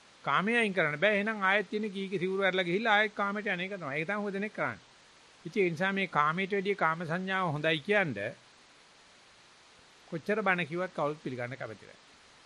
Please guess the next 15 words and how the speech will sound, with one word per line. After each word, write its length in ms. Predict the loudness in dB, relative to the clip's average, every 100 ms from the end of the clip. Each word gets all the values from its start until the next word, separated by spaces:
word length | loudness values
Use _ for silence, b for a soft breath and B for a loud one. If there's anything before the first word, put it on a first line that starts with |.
| -20 -20 -20 -20 -20 -20 -20 -6
අපි 220 | 0 2
හිතමු 440 | 2 0 0 0 -2 -6 -20 -20 -20 -20 -20 -20 -20 -20 -20 -20 -20 -20 -20 -20 -20 -20 -20 -2
බණ 280 | 0 2 0
කියන්න 320 | 0 0 0
ඕන 160 | -2 0
නිසා 180 | 0
ඒක 120 | 0 2
බාරගත්තයි 560 | 0 0 -2 -2 -6
කිය. 200 | -6 -16 -18 -20 -16 -2
බණ 180 | 2
අහන්න 300 | 4 4 2
ඕන 120 | 0 0
නිසා 180 | 0
බාරගත්තයි 640 | 2 2 2 -4 -6 -6 -6
කියලා. 280 | -4 -6